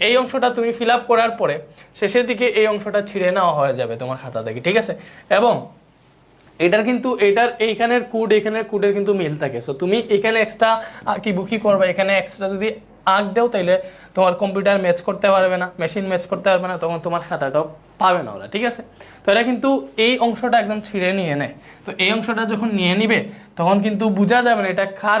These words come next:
খাতা, ঠিক আছে? তখন এই দুইটা অংশ কেমনে মিলাবে, এটা মানুষ মিলাবে না, এটা মেশিন মিলাবে। এই যে এখানে কোড, অনেকগুলা কোড থাকে, এই কোড, এই কোড সমান থাকে, ঠিক আছে? এই বক্সের মধ্যে কোনো দাগ দেওয়া যাবে না বলা হয়েছে, দেখছো? So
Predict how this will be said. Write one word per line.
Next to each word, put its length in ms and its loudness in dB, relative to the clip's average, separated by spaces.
খাতা, 220 -12
ঠিক 200 4
আছে? 120 -8
তখন 180 0
এই 140 4
দুইটা 240 4
অংশ 120 -2
কেমনে 260 0
মিলাবে, 280 2
এটা 160 2
মানুষ 240 -2
মিলাবে 260 2
না, 100 -2
এটা 160 2
মেশিন 300 -6
মিলাবে। 240 2
এই 100 0
যে 120 2
এখানে 200 -2
কোড, 140 4
অনেকগুলা 400 -2
কোড 120 4
থাকে, 180 -2
এই 120 0
কোড, 200 4
এই 100 0
কোড 120 -2
সমান 320 2
থাকে, 180 0
ঠিক 140 4
আছে? 140 -6
এই 80 -2
বক্সের 260 -6
মধ্যে 200 -4
কোনো 140 -6
দাগ 180 2
দেওয়া 260 4
যাবে 220 0
না 40 0
বলা 160 2
হয়েছে, 260 -2
দেখছো? 200 -4
So 60 -6